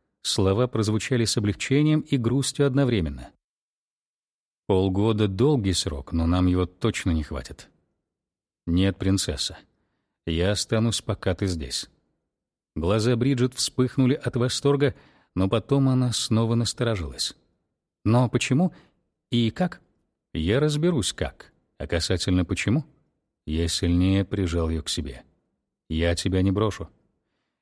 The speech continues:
Если ты в Эльдоре, то и я в Эльдоре. Если ты в Антарктиде, Сахаре или посреди гребанного океана, я рядом. Я твой, а ты моя, принцесса. И закон меня не удержит.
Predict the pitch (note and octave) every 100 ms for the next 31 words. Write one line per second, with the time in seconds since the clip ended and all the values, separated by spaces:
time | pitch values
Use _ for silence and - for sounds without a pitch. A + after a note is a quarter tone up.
0 | - E2+ F2+ B2+ - A#2+ - B2 G#2+ F#2
1 | A#2 B2+ D2 _ _ _ - F2 G2+ G#2+
2 | G2 E2+ D#2+ C#2+ - - _ _ _ _
3 | _ - D#2+ - G#2 - A2 A#2 A2+ G#2
4 | G2+ - - A2+ F#2 C#2 - _ _ -
5 | - D2+ G#2 F#2 D2+ C#2 _ _ F#2 G2
6 | A2+ - G#2+ A2+ G#2 A2 A2+ A#2+ A#2+ A#2+
7 | B2+ - A2 G#2+ G2 A2 A2+ - _ -
8 | E2 F#2 F2 C#2+ B1+ - _ _ _ _
9 | _ _ - E2 F2+ - F#2 G#2 E2+ E2
10 | G2+ F#2 F2 E2+ G2 E2 - D#2+ D#2+ -
11 | F#2 - - _ _ _ _ _ F2+ F2
12 | F#2+ F2 G#2 A2 A2 G2+ F2 D2+ D#2 G2
13 | C3 G2+ F#2 D#2+ C#2 - -